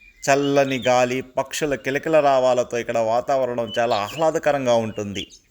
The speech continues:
ఇక్కడ ఇలా ఉండడమే నాకు నచ్చింది. అంతేకాకుండా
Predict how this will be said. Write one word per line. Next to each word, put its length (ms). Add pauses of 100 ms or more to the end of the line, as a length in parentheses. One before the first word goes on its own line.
(400)
ఇక్కడ 340
ఇలా 240
ఉండడమే 480
నాకు 240
నచ్చింది. 580 (460)
అంతేకాకుండా 920